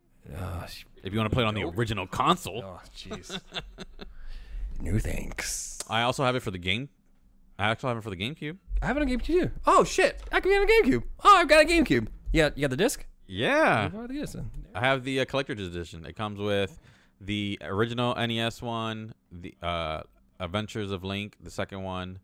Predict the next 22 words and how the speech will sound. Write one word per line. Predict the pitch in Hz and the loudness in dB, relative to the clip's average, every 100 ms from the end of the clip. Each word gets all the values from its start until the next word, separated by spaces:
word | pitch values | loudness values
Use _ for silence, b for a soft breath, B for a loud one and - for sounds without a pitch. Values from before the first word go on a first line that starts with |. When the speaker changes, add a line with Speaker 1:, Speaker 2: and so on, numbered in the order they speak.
| _ - | _ -8
Speaker 2:
Ocarina | 98 101 95 | -6 -4 -4
of | 90 | -4
Time, | 95 92 92 | -4 -4 -4
and | 87 90 | -6 -8
Majora's | 82 82 76 | -8 -8 -10
Mask. | 78 60 - - | -12 -16 -20 -20
Speaker 1:
Okay. | 139 92 _ _ _ | -20 -20 _ _ _
Speaker 2:
So, | _ 78 65 - _ _ _ _ _ _ _ _ 85 | _ -12 -12 -16 _ _ _ _ _ _ _ _ -8
and | |
I | 87 | -6
think | 117 | -4
I | 120 | -4
have | 110 | -2
the | 98 - _ _ _ - | -4 -6 _ _ _ -8
Legend | 95 101 107 | -4 -4 -4
of | 95 | -6
Zelda | 92 98 95 92 90 - _ _ _ | -4 -4 -2 -4 -4 -10 _ _ _
Ocarina | 101 98 98 | -8 -6 -8
of | 90 | -8
Time | 101 92 85 80 | -8 -8 -8 -10
Master | 85 90 - 80 | -6 -6 -8 -14
Quest | - 78 80 - | -10 -12 -12 -18